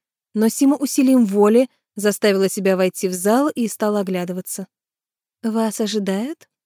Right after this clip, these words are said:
обратилась к ней, дежурно улыбнувшись, брюнетка-администратор. "Да, Алекс Орлов". Сердце билось так сильно, что больно отдавало под ребрами. "А,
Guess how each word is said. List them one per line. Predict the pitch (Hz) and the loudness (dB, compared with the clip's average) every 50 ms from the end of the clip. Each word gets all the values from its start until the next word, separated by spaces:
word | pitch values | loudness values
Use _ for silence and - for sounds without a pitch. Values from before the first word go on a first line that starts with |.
| _ _ _ _ _ _ _ _ _ - | _ _ _ _ _ _ _ _ _ -10
обратилась | 208 185 208 208 196 - 226 208 202 185 - | -6 0 2 0 0 2 2 0 0 0 -2
к | - | -2
ней, | 214 214 247 294 277 | 0 0 2 0 0
дежурно | 226 226 214 196 208 196 202 208 185 | 0 0 0 0 0 -2 -2 -2 -4
улыбнувшись, | - 196 196 190 180 196 214 240 262 247 - - 233 - - _ _ _ _ - | -2 -2 -2 -2 -2 0 0 0 0 -2 -4 -6 -6 -8 -8 _ _ _ _ -10
брюнетка-администратор. | 220 202 208 202 202 196 202 196 - - 202 185 190 196 190 190 185 - - - 175 175 - _ - _ _ _ _ _ _ _ _ _ _ _ _ _ _ _ _ _ _ _ - | -4 -2 0 0 2 0 0 -2 -2 -2 -2 -2 0 -2 -2 -2 -4 -6 -8 -12 -14 -14 -14 _ -20 _ _ _ _ _ _ _ _ _ _ _ _ _ _ _ _ _ _ _ -6
"Да, | 240 226 285 285 254 202 185 185 _ _ _ _ _ _ _ _ _ - | -2 -2 0 0 0 -2 -4 -6 _ _ _ _ _ _ _ _ _ -6
Алекс | 262 269 254 240 254 - - 269 | -2 0 0 0 -2 -2 -2 -4
Орлов". | 254 262 247 226 196 180 175 - - _ _ _ _ _ _ _ _ _ _ _ _ _ _ _ _ _ _ _ _ _ _ _ _ _ _ _ | -2 -2 0 0 0 -2 -2 -6 -14 _ _ _ _ _ _ _ _ _ _ _ _ _ _ _ _ _ _ _ _ _ _ _ _ _ _ _
Сердце | - - 214 196 185 - - 185 | -8 -4 -4 -4 -4 -2 -4 -2
билось | 185 190 190 190 180 | 0 0 0 0 -2
так | - - 190 - | -2 -4 -4 -4
сильно, | - - 262 247 233 202 | -4 -4 -2 0 0 0
что | - - 214 196 | -2 -2 -2 -2
больно | 190 208 214 220 208 202 | 2 2 2 2 2 0
отдавало | 202 190 185 190 202 202 202 | 0 -2 0 0 0 -2 0
под | 196 220 214 208 | -2 -2 -2 0
ребрами. | 226 208 180 180 185 180 185 180 180 170 _ _ _ _ _ _ _ | 2 0 0 0 -2 -4 -2 -4 -8 -10 _ _ _ _ _ _ _
"А, | - 233 233 240 233 226 214 214 220 | -4 -2 0 0 0 0 0 -2 -4